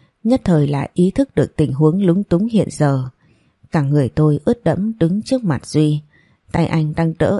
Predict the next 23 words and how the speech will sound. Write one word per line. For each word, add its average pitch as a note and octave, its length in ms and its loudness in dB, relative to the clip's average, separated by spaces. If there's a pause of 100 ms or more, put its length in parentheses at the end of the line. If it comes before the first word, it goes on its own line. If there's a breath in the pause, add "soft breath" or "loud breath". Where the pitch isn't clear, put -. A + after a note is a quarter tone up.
eo F3 340 -4
của - 140 0
tôi, D#3 360 0 (520)
mà E3+ 120 0
tay F#3+ 180 -2
tôi F#3+ 220 2
thì D3 360 0
đang G3 160 0
kéo E3 440 -4
bờ C#3 260 0
vai E3+ 400 -4
của D3+ 220 -2
anh, D#3 260 -2 (520 soft breath)
dựa - 320 0
vào C3 200 -2
nhau D3+ 320 0
rất - 280 -6
gần. C3 260 -2 (800)
Bầu E3+ 160 0
không A3+ 240 0
khí G3+ 440 0
kiểu C#3+ 220 2
diễm, D#3 260 -2